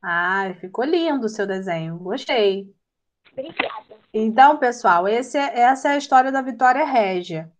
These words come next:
Speaker 1: tá? Do surgimento da história da Vitória Régia, que é uma planta que ela consegue, que ela aguenta até qua-, é, um bebê em cima dela sem afundar.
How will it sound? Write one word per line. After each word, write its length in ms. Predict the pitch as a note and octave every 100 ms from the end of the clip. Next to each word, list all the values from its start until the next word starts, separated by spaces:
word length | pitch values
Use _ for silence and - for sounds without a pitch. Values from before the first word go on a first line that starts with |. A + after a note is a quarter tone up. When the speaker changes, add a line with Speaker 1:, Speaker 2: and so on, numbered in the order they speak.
| _
Speaker 1:
tá? 360 | - F3 G#3+ C4+ C#4
Do 120 | G3
surgimento 760 | G3 G#3+ A3 A#3 A#3 G#3 C4 C4
da 120 | G#3+
história 480 | G#3 G#3 F#3 F#3+ -
da 500 | F#3+ F#3+ F#3 F#3 F3+
Vitória 420 | F#3+ F#3+ F#3+ A3
Régia, 440 | A3+ F3+ F3 F3 G3
que 80 |
é 60 | G3+
uma 260 | G3 G#3+ A3
planta 460 | F#3+ F#3 G3+ A3 A3 - - - _
que 100 | -
ela 200 | G#3 A3
consegue, 920 | G#3+ - G#3+ A3 G3 F#3+ G3 G#3+ G#3 G3
que 100 | G3
ela 140 | G3+
aguenta 400 | G3 G3 G#3+ A3
até 260 | G3+ A3+ A#3
qua-, 340 | A#3 A#3+ A#3+ G#3+
é, 140 | A3
um 140 | A3
bebê 520 | A3 A#3+ G#3 F#3+ G3+ - _ _
em 140 | F#3
cima 280 | F#3 F3 F3
dela 220 | F3 E3+
sem 220 | F3 -
afundar. 560 | F#3 F3+ A3 A3 E3 -